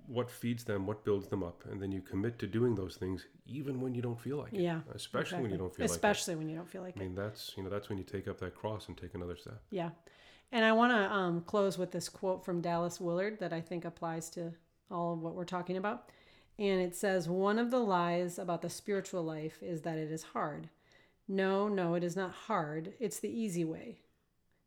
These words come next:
Speaker 2: What's hard is the other way. And that is what you see when you look at the world."
Speaker 1: Ooh, that's good.
Speaker 2: Yeah, and I think I thought about what, when I look at the world today, especially my hometown of Minneapolis,
Speaker 1: Yeah.
Speaker 2: and I see the destruction and the hatred and everything, um,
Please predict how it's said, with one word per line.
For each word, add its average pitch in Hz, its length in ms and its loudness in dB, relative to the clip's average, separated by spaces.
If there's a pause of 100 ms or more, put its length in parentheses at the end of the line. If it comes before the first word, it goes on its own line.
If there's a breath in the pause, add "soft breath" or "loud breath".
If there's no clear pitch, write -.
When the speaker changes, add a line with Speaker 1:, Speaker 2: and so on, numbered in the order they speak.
(100)
Speaker 2:
What's 202 200 0
hard 226 300 4
is 190 120 6
the 185 120 4
other 190 240 2
way. 165 320 -4 (320 soft breath)
And 180 220 2
that 190 200 4
is 196 160 2
what 208 140 0
you 214 120 -2
see 165 340 -2
when 170 180 0
you 165 140 2
look 165 180 -4
at 165 120 -12
the 175 80 -6
world." 156 360 -8 (380)
Speaker 1:
Ooh, 175 180 -6
that's 147 140 -18
good. - 280 -14
Speaker 2:
Yeah, 180 340 2
and 202 120 -2
I 196 80 2
think 208 180 -2
I 190 100 4
thought 202 280 4
about 175 300 2
what, 175 140 0 (300)
when 196 140 -2
I 180 80 2
look 196 160 0
at 170 80 -2
the 180 80 2
world 180 220 2
today, 180 580 0 (120)
especially 185 360 -4
my 160 120 -2
hometown 170 440 -2
of 156 60 0
Minneapolis, 165 640 -2
Speaker 1:
Yeah. 208 40 -6
Speaker 2:
and 180 80 -4
I 170 80 -2
see 175 380 0
the 170 180 -4 (260)
destruction 180 720 -4
and 165 180 0
the 170 140 -4 (120)
hatred 185 500 -2
and 165 180 -2 (760 loud breath)
everything, 170 680 -2
um, 170 360 0